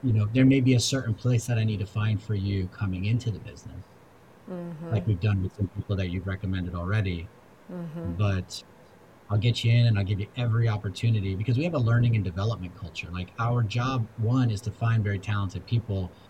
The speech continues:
Speaker 1: but then two is to develop those people to be even more talented than maybe they even think they can be.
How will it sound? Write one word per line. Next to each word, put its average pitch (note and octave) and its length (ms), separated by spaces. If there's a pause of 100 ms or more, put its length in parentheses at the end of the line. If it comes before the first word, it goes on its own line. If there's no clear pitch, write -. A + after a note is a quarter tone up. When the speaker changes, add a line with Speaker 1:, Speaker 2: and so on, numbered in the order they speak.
(120)
Speaker 1:
but G2 100
then G2+ 280 (200)
two B2 400
is G2+ 140
to - 100
develop G#2+ 480
those F#2+ 200
people F#2+ 380
to - 180
be G2 120
even A2 200
more A2+ 160
talented A2 460
than G2+ 120
maybe G#2 220
they G2 180
even G2+ 280
think G2+ 240
they F2+ 80
can G2+ 300
be. C#2+ 240